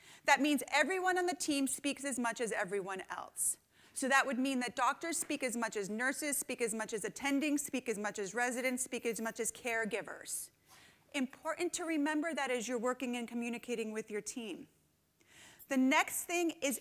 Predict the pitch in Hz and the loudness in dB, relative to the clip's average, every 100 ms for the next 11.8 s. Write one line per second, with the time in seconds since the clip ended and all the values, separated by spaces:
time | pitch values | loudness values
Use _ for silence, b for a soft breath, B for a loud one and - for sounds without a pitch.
0 | - 254 254 311 - 285 233 233 233 233 | 0 0 2 -2 -2 0 0 -2 -4 -4
1 | - 214 220 - 202 - - - _ B | -4 -4 -4 -4 -8 -10 -16 -20 _ B
2 | B B - 294 - 320 339 233 285 285 | B B 4 4 4 4 4 4 4 4
3 | 269 254 214 220 254 269 269 277 262 220 | 2 0 0 0 2 2 0 -2 -2 0
4 | 233 226 220 233 - 190 180 226 - - | -2 0 0 -2 -4 -8 -8 -8 -12 -4
5 | 269 277 277 254 240 220 220 233 196 208 | -2 0 0 -2 -2 -4 -2 -2 -2 -4
6 | 190 - 214 214 247 277 277 269 262 247 | -6 -6 -4 -2 -2 0 -2 0 0 0
7 | 240 233 226 214 202 226 226 208 190 170 | -2 -2 -2 -2 -2 -2 -2 -4 -4 -4
8 | 170 B B - 220 254 269 302 - - | -6 B B -4 0 2 0 -2 -6 -8
9 | 277 - 240 - 208 214 196 185 185 - | -6 -4 -4 -2 -4 -4 -6 -6 -6 -6
10 | 214 180 170 - - - _ _ _ _ | -4 -4 -6 -8 -8 -8 _ _ _ _
11 | _ _ _ - - - 240 | _ _ _ -14 -10 -2 0